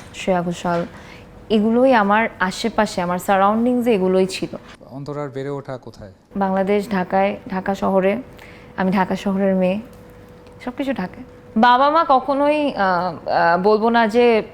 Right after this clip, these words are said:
Speaker 1: চায়নি যে আমি এখানে আসি বা গান করি। বাবা মা বলেছে, "গান করতে থাকো, কিন্তু পড়ালেখা ইম্পর্ট্যান্ট, তোমার একটা কন্টিনিউয়াস একটা ইনকাম সোর্স থাকতে হবে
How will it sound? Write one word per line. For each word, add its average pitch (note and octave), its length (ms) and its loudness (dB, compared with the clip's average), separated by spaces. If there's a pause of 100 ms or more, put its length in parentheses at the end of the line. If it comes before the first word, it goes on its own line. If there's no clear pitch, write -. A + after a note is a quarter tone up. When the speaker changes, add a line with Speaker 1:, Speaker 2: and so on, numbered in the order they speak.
Speaker 1:
চায়নি A#3 560 2
যে A3+ 120 2
আমি G#3 200 2
এখানে G3 260 0
আসি F3 440 -4
বা F#3 480 2
গান F3+ 220 0
করি। A3 260 -4 (500)
বাবা B3 220 4
মা C#4+ 60 4
বলেছে, C#4+ 360 0
"গান B3 260 2
করতে B3+ 280 -6
থাকো, C#4+ 240 -2
কিন্তু B3 340 0
পড়ালেখা A3 760 2
ইম্পর্ট্যান্ট, F3+ 600 -6 (120)
তোমার G3 240 0
একটা G3+ 420 -2 (580)
কন্টিনিউয়াস B3 680 2 (260)
একটা G3+ 640 0 (360)
ইনকাম A3+ 340 0
সোর্স G#3 580 2
থাকতে - 300 -6
হবে F#3 280 -6